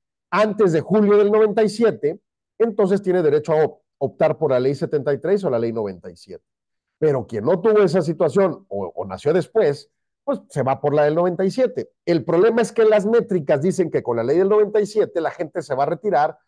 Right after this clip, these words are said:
con el veinte al treinta por ciento de su último promedio salario cinco años. Es una locura. Oye, si tú ganas veinte mil pesos al mes y te vas a retirar con seis mil, ocho mil, pues el destino es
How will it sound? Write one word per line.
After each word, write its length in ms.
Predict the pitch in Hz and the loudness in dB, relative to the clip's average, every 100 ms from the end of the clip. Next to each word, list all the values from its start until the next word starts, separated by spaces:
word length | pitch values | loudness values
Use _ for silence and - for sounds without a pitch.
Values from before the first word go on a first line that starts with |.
| _ _ | _ _
con 180 | 214 233 | 0 2
el 120 | 226 | 4
veinte 320 | 202 208 208 | 2 0 0
al 100 | 202 | -2
treinta 320 | 185 180 170 | -2 -2 -4
por 140 | 147 123 | -6 -6
ciento 260 | 160 160 | -4 -2
de 80 | 139 | -2
su 140 | 113 131 | -2 -4
último 400 | 131 147 127 95 | -6 -6 -6 -6
promedio 340 | 107 123 120 | -4 -2 -4
salario 360 | - 104 113 107 | -4 -6 -4 -6
cinco 360 | 113 101 92 | -10 -16 -14
años. 380 | 53 _ _ _ _ _ _ | -14 _ _ _ _ _ _
Es 80 | - | -4
una 120 | 262 | 0
locura. 580 | 330 320 381 330 101 - _ - | 0 2 2 2 -2 -6 _ -8
Oye, 200 | - 285 | -4 -2
si 120 | 196 202 | -2 -2
tú 140 | 269 | 0
ganas 400 | 269 254 202 120 | 0 2 0 0
veinte 300 | 175 185 214 | -2 0 0
mil 240 | 247 247 | -2 -2
pesos 220 | 214 240 214 | 0 2 4
al 140 | 214 | 2
mes 520 | 226 185 175 - - _ _ _ _ _ _ _ _ _ _ _ _ _ _ _ _ _ _ _ _ _ - | 4 2 -2 -10 -20 _ _ _ _ _ _ _ _ _ _ _ _ _ _ _ _ _ _ _ _ _ -14
y 100 | 135 | -4
te 120 | 202 | 2
vas 180 | 202 208 | 2 2
a 80 | 226 | 2
retirar 440 | 175 165 208 220 | 2 2 2 2
con 380 | 214 196 135 - _ | 2 0 -2 -12 _
seis 420 | - 180 151 151 | -8 -4 -2 -2
mil, 540 | 185 233 233 220 - - | 0 0 0 -2 -6 -6
ocho 260 | 170 170 | -4 -2
mil, 460 | 160 208 233 254 _ _ - | -2 0 -2 -4 _ _ -10
pues 200 | 135 120 | -8 -8
el 120 | 113 | -6
destino 400 | 123 - 254 262 | -8 -4 -2 2
es 100 | 175 | 0